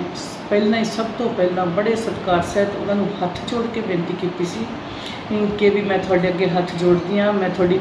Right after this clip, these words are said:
ਧੀ ਹਾਂ, ਮੈਂ ਪਿਛਲੇ ਡੇਢ ਸਾਲ ਤੋਂ ਬੰਨ੍ਹ 'ਤੇ ਲਗਾਤਾਰ ਕੰਮ ਕਰ ਰਹੀ ਹਾਂ। ਇੱਥੇ ਕਿਸੇ ਕਿਸਮ ਦੀ ਦਰਿਆ ਦੇ ਉੱਤੇ ਕੋਈ ਕੁਤਾਹੀ ਨਹੀਂ ਹੋਈ ਜਿਹਦਾ ਕਰਕੇ ਅੱਜ ਅਸੀਂ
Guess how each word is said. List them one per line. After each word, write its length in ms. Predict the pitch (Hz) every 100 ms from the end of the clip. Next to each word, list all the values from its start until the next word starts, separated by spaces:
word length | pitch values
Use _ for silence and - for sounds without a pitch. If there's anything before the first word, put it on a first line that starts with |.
| -
ਧੀ 340 | 202 180 180
ਹਾਂ, 180 | 180 202
ਮੈਂ 200 | 202 185
ਪਿਛਲੇ 360 | 180 175 185 175
ਡੇਢ 220 | 180 185
ਸਾਲ 280 | - 180 175
ਤੋਂ 140 | 180
ਬੰਨ੍ਹ 220 | 170 175
'ਤੇ 160 | - 202
ਲਗਾਤਾਰ 600 | 175 180 214 214 190 175
ਕੰਮ 180 | 175 165
ਕਰ 120 | 170
ਰਹੀ 300 | 170 170 190
ਹਾਂ। 100 | 202 220 - - - -
ਇੱਥੇ 240 | 233 240
ਕਿਸੇ 280 | 240 233 240
ਕਿਸਮ 340 | 214 202 190
ਦੀ 120 | 175 185
ਦਰਿਆ 340 | 180 175 165
ਦੇ 120 | 170
ਉੱਤੇ 220 | 185 -
ਕੋਈ 200 | 190 208
ਕੁਤਾਹੀ 480 | 202 - - 208 247
ਨਹੀਂ 260 | 202 233 220
ਹੋਈ 160 | 208
ਜਿਹਦਾ 300 | 202 190 190
ਕਰਕੇ 400 | 208 196 180 196
ਅੱਜ 200 | 180 175
ਅਸੀਂ 220 | 180 -